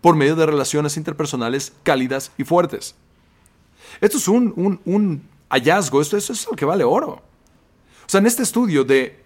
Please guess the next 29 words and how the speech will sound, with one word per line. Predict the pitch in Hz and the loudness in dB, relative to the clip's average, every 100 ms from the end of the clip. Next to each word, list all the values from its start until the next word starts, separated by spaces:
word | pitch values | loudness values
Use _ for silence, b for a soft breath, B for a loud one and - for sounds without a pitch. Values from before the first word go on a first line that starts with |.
| _ - | _ 2
décadas | 220 233 160 123 113 - | 4 4 2 -2 -6 -4
y | 170 | 0
décadas | 202 151 120 117 | 2 2 -2 -2
de | |
checarlos | 147 147 180 196 180 | -2 0 0 0 -2
a | 190 | -2
ellos, | 190 135 107 | -2 -4 -4
y | 170 | 0
de | 170 | 0
checar | 165 156 180 | 0 -2 -2
a | |
sus | 196 208 | -4 -4
hijos, | 214 131 107 | -4 -4 -6
y | |
de | 143 | -6
checar | 139 156 185 | -2 0 2
a | |
las | 196 | 0
parejas, | 185 190 196 127 110 | -2 -2 -2 -4 -4
y | |
de | 135 | -4
checar | 147 180 190 | -2 -2 -2
cómo | 196 | -6
se | 180 | -4
van | 180 | -4
desenvolviendo, | 190 180 180 175 190 160 | -4 -6 -4 -2 -2 -2
y | 117 | -4
de | 120 | -6
checarlos | 131 190 202 165 | -4 0 0 -2